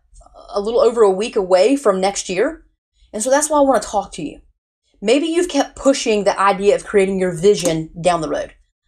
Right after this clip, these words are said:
"I'll get to that later. I don't have time to think about that now," right? You've been procrastinating because thinking about a vision is hard.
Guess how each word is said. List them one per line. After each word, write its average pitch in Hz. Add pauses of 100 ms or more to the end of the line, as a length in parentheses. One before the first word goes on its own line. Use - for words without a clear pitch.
(180)
"I'll 185
get 226
to 233
that 196
later. 233
I 175
don't 160
have 160
time 196
to 208
think 226
about 202
that 190
now," 185 (280)
right? 202
You've 208
been 208
procrastinating 214 (1000)
because 180
thinking 285
about 247
a 202
vision 208
is -
hard. -